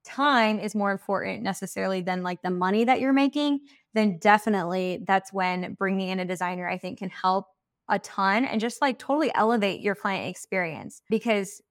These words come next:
you know, if you are trying to come across as, you know, a high-end photographer or charge more, you have to have the branding and the website to really back that and to back up your pricing and back up your customer journey and experience. And so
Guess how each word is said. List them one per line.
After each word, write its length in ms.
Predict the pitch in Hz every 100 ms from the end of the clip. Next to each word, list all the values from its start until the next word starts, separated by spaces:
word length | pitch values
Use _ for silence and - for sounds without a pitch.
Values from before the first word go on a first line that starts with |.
| -
you 100 | 214
know, 120 | 196
if 220 | - 247
you 140 | 247 262
are 200 | 214 220
trying 240 | 220 214
to 60 | 208
come 200 | - 208
across 440 | 196 185 185 190 -
as, 360 | 190 190 190
you 80 | 196
know, 120 | 190
a 80 | -
high-end 500 | 190 185 190 185 190
photographer 680 | 202 285 302 294 277 196 190
or 400 | 202 196 196 196 _ _
charge 420 | - 294 285 269
more, 400 | 226 196 180 180 - _ _ -
you 200 | 214 233
have 240 | 240 247
to 80 | 247
have 360 | 202 214 202
the 80 | 185
branding 420 | 175 196 190 196
and 80 | 190
the 60 | 185
website 460 | 180 180 - 196
to 140 | - 202
really 260 | 190 185
back 380 | 185 175 170 -
that 220 | 190 180 175
and 140 | 202
to 60 | 208
back 220 | 185 185
up 120 | 196 196
your 80 | 190
pricing 500 | - 185 180 196 190
and 140 | 190
back 180 | 180 180 185
up 120 | 180
your 320 | 196 180 180
customer 440 | - 180 180 185 175
journey 360 | 170 175 180 170
and 80 |
experience. 720 | 170 - - 180 175 175 175 175
And 120 | 190
so 320 | - 185 175